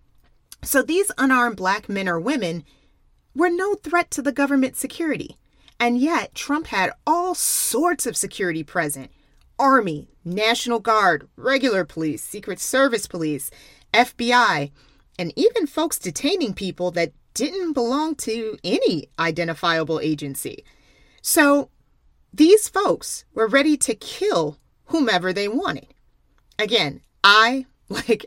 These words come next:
every other black person in America, and now the entire world, know, emphasis on know, that the police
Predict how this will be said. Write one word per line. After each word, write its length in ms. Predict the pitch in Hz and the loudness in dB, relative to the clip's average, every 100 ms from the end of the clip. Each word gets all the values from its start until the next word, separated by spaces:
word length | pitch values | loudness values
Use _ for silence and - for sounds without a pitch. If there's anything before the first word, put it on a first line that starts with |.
| - | -8
every 480 | 190 226 247 254 247 | -4 -4 -4 -4 -2
other 200 | 233 233 | 0 0
black 260 | 202 190 - | 0 -2 -2
person 340 | 185 180 185 | -4 -4 -6
in 120 | 165 | -4
America, 520 | 160 160 180 214 226 - _ _ _ - | -2 -2 -2 -4 -6 -8 _ _ _ -6
and 180 | 170 165 | -4 -2
now 240 | 156 233 | 2 2
the 140 | 247 277 | 2 0
entire 400 | 262 247 285 294 | 2 0 0 0
world, 460 | 320 247 190 196 _ _ _ _ _ - | 0 -2 -4 -8 _ _ _ _ _ -10
know, 600 | 170 185 208 190 87 - _ _ _ _ _ _ - | -6 -2 0 0 -4 -12 _ _ _ _ _ _ -2
emphasis 680 | 233 254 277 - 254 233 - | 0 0 -4 -2 -2 -2 -4
on 380 | 185 170 165 165 | -2 -2 -4 -2
know, 500 | 175 202 160 131 - - _ _ _ _ _ - | 0 2 0 -4 -12 -20 _ _ _ _ _ 0
that 200 | 185 202 | 0 0
the 100 | 185 | -10
police 920 | - 190 196 254 160 - - - | -6 -6 -4 -2 -4 -8 -12 -16